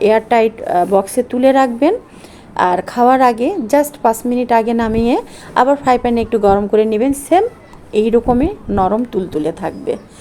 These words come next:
তো আমি প্লেটগুলো সাজিয়ে নিয়েছি, খুবই মজাদার ছিল। আর আমার ছেলেমেয়েরা আমার ডানে বাঁয়ে সব রেডি হয়ে আছে খাওয়ার জন্য। তো সকলে ভালো থাকবেন, সুস্থ থাকবেন, আমাদের জন্য দোয়া রাখবেন।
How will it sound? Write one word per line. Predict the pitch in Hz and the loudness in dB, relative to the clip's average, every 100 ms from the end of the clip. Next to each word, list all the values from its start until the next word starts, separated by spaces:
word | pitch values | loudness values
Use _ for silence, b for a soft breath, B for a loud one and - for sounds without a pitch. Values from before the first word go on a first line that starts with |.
| B B B | B B B
তো | - | 2
আমি | 277 302 | 4 4
প্লেটগুলো | 285 269 233 262 262 | 4 0 2 0 0
সাজিয়ে | - 240 226 247 | 2 0 2 2
নিয়েছি, | 254 254 247 294 453 - - - - - - - - - - - | 2 0 -2 -4 -4 -8 -10 -6 -6 -8 -8 -8 -10 -10 -10 -6
খুবই | 254 254 | -2 0
মজাদার | 240 226 220 226 233 - - | 0 0 0 2 0 -2 -10
ছিল। | - 220 214 311 - B B B B | -4 0 0 -2 -6 B B B B
আর | 208 220 - - | 2 2 -2 -6
আমার | 214 214 | -6 -6
ছেলেমেয়েরা | - 220 220 220 214 | -4 -2 0 0 0
আমার | 208 202 208 196 | 0 -2 -4 -6
ডানে | 196 202 196 208 | -2 0 0 -2
বাঁয়ে | 202 208 202 202 B B B | -2 -2 -4 -8 B B B
সব | - 220 214 208 | -2 2 2 2
রেডি | 190 190 226 | 0 2 4
হয়ে | 226 220 | 4 2
আছে | 220 220 226 | 0 -4 -8
খাওয়ার | - 220 220 | 0 2 2
জন্য। | 214 226 254 453 - B B B B | 0 -2 -2 -4 -12 B B B B
তো | 226 | -4
সকলে | 294 294 285 | 0 2 2
ভালো | 254 262 269 | 2 2 2
থাকবেন, | 277 262 247 339 427 | 2 0 0 0 -2
সুস্থ | - 233 - | -6 -4 0
থাকবেন, | 240 240 214 220 254 | 0 2 0 -2 -2
আমাদের | 220 190 196 | -4 -2 -2
জন্য | 196 202 196 | -2 -4 -2
দোয়া | 196 214 | 0 2
রাখবেন। | 226 208 220 269 | 2 2 2 2